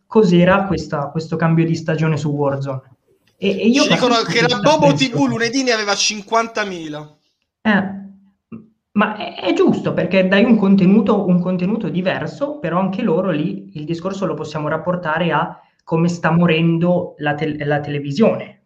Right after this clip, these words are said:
Speaker 1: perché il, l'interesse del giovane non va più verso quel tipo di televisione, ma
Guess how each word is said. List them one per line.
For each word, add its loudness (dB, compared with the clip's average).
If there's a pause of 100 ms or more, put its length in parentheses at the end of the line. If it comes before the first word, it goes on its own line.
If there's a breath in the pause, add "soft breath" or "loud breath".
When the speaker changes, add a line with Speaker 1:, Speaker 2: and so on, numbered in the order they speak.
Speaker 1:
perché -4
il, -4
l'interesse 0
del 4
giovane 2
non 0
va 0
più -2
verso -6
quel -6
tipo -2
di -6
televisione, 0
ma 0